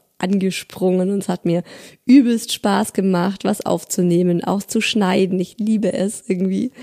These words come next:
Podcasts zu <laughs> schneiden. Voll nerdy. Aber ja.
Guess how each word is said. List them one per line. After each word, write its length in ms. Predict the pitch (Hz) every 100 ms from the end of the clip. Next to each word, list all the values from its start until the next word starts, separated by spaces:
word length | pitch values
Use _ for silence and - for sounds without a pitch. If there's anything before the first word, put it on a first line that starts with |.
| 277 - -
Podcasts 720 | - 208 - - 196 - - -
zu 100 | 190
<laughs> 20 |
schneiden. 600 | - 214 - 190 285 - - _ _ _ - - 302 - 587 - -
Voll 160 | 392
nerdy. 560 | 320 339 359 - 233 208 - 294 254 -
Aber 180 | 247 262
ja. 240 | 208 185